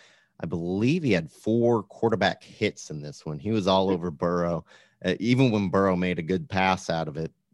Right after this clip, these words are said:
Buckner's right there clamping down on him. So, uh, he's been excellent thus far. Um, the Colts are now heading into a bye. They're four and two. Um, the week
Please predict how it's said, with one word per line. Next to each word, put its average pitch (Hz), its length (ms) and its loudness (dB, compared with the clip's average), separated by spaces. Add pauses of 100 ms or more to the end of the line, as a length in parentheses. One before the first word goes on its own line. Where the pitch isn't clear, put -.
(140)
Buckner's 104 440 0
right 90 300 2
there 87 220 0
clamping 82 420 -6
down 80 280 -4
on 76 140 -4
him. 73 180 -6
So, 76 380 -6 (380)
uh, 80 180 0
he's 104 240 -4
been 87 160 -2
excellent 76 580 -6
thus 69 200 -10
far. 78 400 -4 (420)
Um, 110 280 4
the 110 80 0
Colts 165 220 0
are 156 60 4
now 151 180 4
heading 143 320 4
into 147 320 0
a 135 40 0
bye. 127 720 -2
They're 92 140 -2
four 117 400 0
and 90 180 -2
two. 143 460 2 (420)
Um, 85 400 -2
the 90 80 -6
week 92 240 -8